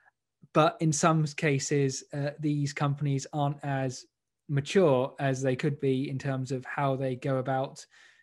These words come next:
doing things, which is creating vulnerabilities, uh, in, in the ways that they build devices, and then ultimately potentially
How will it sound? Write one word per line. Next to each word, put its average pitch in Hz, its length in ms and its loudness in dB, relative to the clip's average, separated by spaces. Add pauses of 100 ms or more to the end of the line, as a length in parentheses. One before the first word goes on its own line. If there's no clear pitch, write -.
(100)
doing 151 260 4
things, 127 440 -4 (800)
which 147 180 -4
is 143 140 0
creating 143 400 2
vulnerabilities, 135 800 0
uh, 131 320 -4
in, 139 420 -6
in 139 160 -4
the 135 80 -6
ways 131 260 -4
that - 140 -12
they 131 160 -2
build 127 320 -4
devices, 165 640 -2 (400)
and 147 120 0
then 147 300 2 (160)
ultimately 147 580 0 (240)
potentially 143 720 -4